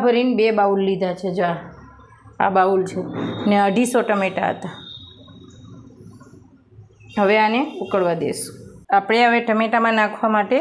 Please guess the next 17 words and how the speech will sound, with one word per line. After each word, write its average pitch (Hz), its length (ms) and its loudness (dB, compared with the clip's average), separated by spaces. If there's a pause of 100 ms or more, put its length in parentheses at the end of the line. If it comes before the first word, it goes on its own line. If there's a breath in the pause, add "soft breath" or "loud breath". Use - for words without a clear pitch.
(160)
ગોગડી 220 400 2
બનાવશું, 180 520 -2 (480 loud breath)
તો - 120 -2
એના 233 200 4
માટે 240 240 2
આપણે 233 200 2 (100)
ચણાનો 214 340 4 (120)
લોટ 208 160 2 (100)
લેવાનો 175 300 0 (100)
છે. 220 100 -4 (280)
આ 202 120 2
મેં 254 120 2 (160)
અડધો 214 160 2 (100)
બાઉલ 233 180 4 (120)
ચણાનો 202 340 2 (100)
લોટ 202 160 2 (100)
લીધો 170 200 -2